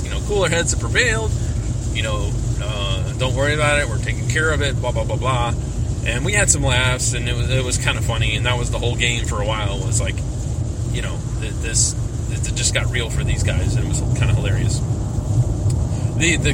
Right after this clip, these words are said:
cooler story is maybe a year or two later, same client says, "Oh yeah, we wanna do, we know, we wanna, wanna do another pen test.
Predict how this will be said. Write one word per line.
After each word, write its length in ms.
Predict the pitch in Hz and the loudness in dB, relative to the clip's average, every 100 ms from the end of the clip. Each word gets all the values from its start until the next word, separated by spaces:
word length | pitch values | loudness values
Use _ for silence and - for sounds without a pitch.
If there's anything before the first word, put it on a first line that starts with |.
| - | 2
cooler 280 | 185 233 151 | 2 2 4
story 440 | - 135 123 127 | 2 2 2 4
is 480 | 127 127 120 - - - | 2 2 2 0 0 0
maybe 240 | 214 214 135 | 2 4 4
a 40 | |
year 500 | 127 175 190 180 175 | 4 4 4 6 4
or 40 | 170 | 2
two 180 | - | 2
later, 460 | 143 139 170 123 - - - - - - - - | 2 2 2 2 0 2 2 2 2 2 0 2
same 300 | - 165 185 | 4 6 4
client 380 | - 190 143 - | 4 2 2 2
says, 440 | - 143 139 - - | 4 4 4 2 2
"Oh 140 | 233 | 2
yeah, 240 | 220 208 | 4 4
we 80 | 196 | 4
wanna 240 | 202 190 180 | 4 4 4
do, 320 | 180 180 175 | 4 2 2
we 140 | 196 | 4
know, 160 | 202 190 | 4 4
we 160 | 185 | 2
wanna, 180 | 185 180 | 4 2
wanna 260 | - 185 185 | 2 2 4
do 120 | 180 | 4
another 240 | 165 151 | 4 4
pen 180 | - 180 | 2 2
test. 320 | 147 113 - | 2 2 2